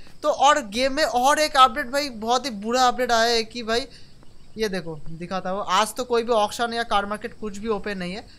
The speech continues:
तो मैं इधर, मैं सीधा container में चलूंगा डे को skip करने के लिए basically। और ये देखो क्या होता है, ये मैं सोने जाऊंगा। और क्या लिखा देखो, "You can't sleep before twelve" भाई,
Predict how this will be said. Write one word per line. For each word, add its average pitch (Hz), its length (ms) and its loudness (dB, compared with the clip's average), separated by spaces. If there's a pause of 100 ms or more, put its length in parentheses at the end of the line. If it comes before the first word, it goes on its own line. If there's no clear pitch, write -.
(120)
तो 214 80 -8
मैं 208 120 -6
इधर, 196 280 -4
मैं 190 240 -6
सीधा 208 280 -4
container 196 420 -6
में 196 120 -8
चलूंगा 175 440 -6 (100)
डे 202 160 0
को 208 120 0
skip 208 260 -6
करने 185 280 -4
के 175 100 -6
लिए 175 220 -8
basically। 165 480 -6 (160)
और 160 220 -2
ये 175 140 -6
देखो 151 240 -8
क्या 143 160 -12
होता 135 260 -14
है, 156 160 -14
ये 175 180 -8
मैं 180 140 -8
सोने 180 320 -8
जाऊंगा। 180 320 -6
और 175 180 -2
क्या 180 180 -8
लिखा 165 220 -8
देखो, 147 280 -12 (320)
"You 269 100 -2
can't 294 320 2
sleep 302 280 -4
before 277 380 -4
twelve" 269 440 0
भाई, 240 480 2